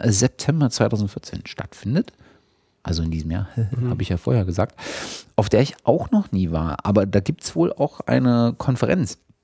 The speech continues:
Speaker 1: Und dieses Jahr ist das, äh, Motto irgendwie Release, Music Released oder irgendwie sowas. Und, äh, hat auch so, also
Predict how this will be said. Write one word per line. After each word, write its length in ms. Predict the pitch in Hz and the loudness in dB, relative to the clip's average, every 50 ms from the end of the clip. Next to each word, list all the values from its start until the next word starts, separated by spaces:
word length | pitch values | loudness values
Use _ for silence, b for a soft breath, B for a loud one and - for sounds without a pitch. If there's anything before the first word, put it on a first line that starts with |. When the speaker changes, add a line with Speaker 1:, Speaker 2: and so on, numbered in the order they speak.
| - - - _ _ _ _ _ _ _ _ - - | -20 -20 -20 _ _ _ _ _ _ _ _ -8 -6
Speaker 1:
Und 200 | - 104 101 87 | -4 -4 -4 0
dieses 340 | - 107 107 120 127 117 - | 0 0 0 0 0 0 0
Jahr 240 | - 92 107 113 - | 0 0 0 0 -2
ist 240 | - 113 - - - | -2 -6 -4 -2 -2
das, 360 | 104 101 - - - - - | -2 -2 -2 -2 -4 -6 -6
äh, 340 | - - 110 107 104 101 101 | -4 -2 0 2 2 2 2
Motto 380 | 101 101 110 - - - 120 - | 0 -2 -2 0 0 -2 -2 0
irgendwie 800 | - 107 107 104 - 117 110 104 101 101 98 101 101 98 98 98 95 | -2 -4 -4 -4 -4 -4 -2 0 0 0 0 0 0 2 2 2 0
Release, 640 | 98 101 98 98 101 107 117 120 - - - - | 0 2 2 2 2 2 0 -2 -4 -6 -8 -6
Music 480 | 98 101 107 113 120 117 120 120 - - | -4 0 0 2 2 2 2 0 0 -2
Released 720 | 107 107 107 107 110 110 113 107 95 - - - - - _ _ _ - | 0 4 4 6 6 4 2 0 -2 -2 -4 -4 -6 -12 _ _ _ -8
oder 220 | - - 85 80 | -4 -2 -2 0
irgendwie 220 | - 76 73 71 | -2 -2 -4 -6
sowas. 340 | 73 73 76 76 - - - B B B B B B B B B B B B B B B B B B - _ - | -6 -6 -8 -8 -10 -12 -14 B B B B B B B B B B B B B B B B B B -16 _ -6
Und, 460 | 76 78 80 78 76 76 - - - | -4 -4 -4 -2 -4 -6 -6 -6 -4
äh, 280 | - - 85 78 76 78 | -2 0 0 0 0 -2
hat 220 | 73 - - - | -4 -6 -4 -2
auch 140 | 73 65 - | -2 -2 -2
so, 160 | 78 - - | -4 -6 -6
also 340 | - 82 82 76 92 92 - | -4 -4 -4 -4 -4 -6 -6